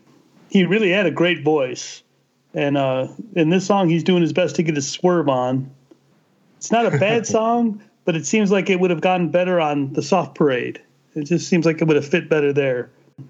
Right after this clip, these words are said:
Speaker 1: Perhaps it was a holdover, I don't know. I do like the solo that Robbie lays down, and how it continues on after the la, la, la, la, la, and how he just kinda takes off with it. But mostly I forget this song as soon as it's <laughs> over, and so I'm glad it's a short one.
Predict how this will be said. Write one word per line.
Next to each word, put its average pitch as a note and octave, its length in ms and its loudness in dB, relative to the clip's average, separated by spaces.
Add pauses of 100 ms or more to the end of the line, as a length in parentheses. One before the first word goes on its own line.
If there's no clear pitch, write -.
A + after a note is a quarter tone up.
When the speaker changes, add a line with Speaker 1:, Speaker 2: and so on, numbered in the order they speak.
Speaker 1:
Perhaps E3 320 0
it F#3 60 4
was D#3+ 120 -2
a D#3+ 60 2
holdover, E3+ 500 0
I E3 80 0
don't D#3+ 180 0
know. F#3+ 420 0 (840)
I D3 140 0
do F3+ 220 0
like G#3 240 0
the F#3+ 80 -2
solo G#3 340 2
that F#3+ 160 0
Robbie G3 260 2
lays G3 260 0
down, G#3 520 2 (560)
and C#3 360 0
how E3+ 240 0
it E3 100 -4
continues F3+ 440 2
on F3+ 280 2
after E3 220 0
the D3+ 120 2
la, D#3+ 240 2
la, F3 200 0
la, F3 200 0
la, F3 180 2
la, F3 340 0
and C3+ 100 -2
how D3 140 0
he D#3 80 0
just - 160 -10
kinda C#3+ 180 2
takes E3 300 -2
off F3 220 0
with F3+ 220 0
it. F#3 180 0 (720)
But C3+ 340 0 (720)
mostly E3 280 2
I D3+ 100 2
forget D3 320 0
this C#3+ 160 -2
song C#3 260 2
as B2+ 120 -4
soon D#3+ 120 0
as A#2+ 140 -2
it's D3+ 180 0
<laughs> E3 80 4
over, C#3+ 140 -2
and - 160 -2
so - 120 -2
I'm F3+ 100 2
glad F3 280 -2
it's D#3+ 140 -6
a F3 60 -2
short D#3 340 -2
one. C#3 360 -6